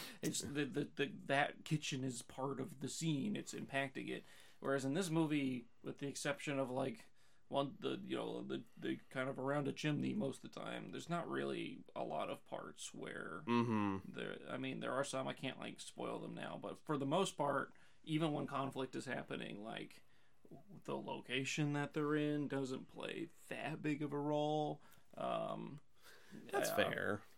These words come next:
Speaker 1: Uh,
Speaker 2: Yeah.
Speaker 1: I, I guess we can dive more into details of where
Speaker 2: Mm-hmm.
Speaker 1: it does play a big role, and I'll give it props for that, um,
Speaker 2: Yeah.
Speaker 1: you know, whenever we're in spoilers. But,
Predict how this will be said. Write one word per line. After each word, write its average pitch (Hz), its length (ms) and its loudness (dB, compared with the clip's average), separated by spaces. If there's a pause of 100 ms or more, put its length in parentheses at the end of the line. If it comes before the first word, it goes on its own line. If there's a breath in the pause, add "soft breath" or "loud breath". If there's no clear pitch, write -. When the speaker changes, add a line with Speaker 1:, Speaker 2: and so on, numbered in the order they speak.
(100)
Speaker 1:
Uh, 85 260 4
Speaker 2:
Yeah. 87 220 4
Speaker 1:
I, - 60 4
I - 20 4
guess 165 180 4
we 156 140 0
can 143 100 0
dive 131 280 6
more 135 260 4
into 131 140 -2
details 135 420 -4
of 113 100 8
where 110 120 6
Speaker 2:
Mm-hmm. 104 80 6
Speaker 1:
it - 100 -4
does 143 240 4
play 190 180 2
a 180 60 2
big 190 160 4
role, 202 180 8
and 185 80 6
I'll 147 80 6
give 139 200 2
it 135 100 0
props - 340 4
for 180 140 -2
that, 170 340 2
um, - 100 6
Speaker 2:
Yeah. - 480 10
Speaker 1:
you 147 100 2
know, 139 100 2
whenever 143 280 2
we're 143 200 2
in 135 60 0
spoilers. 139 580 0
But, 135 180 -2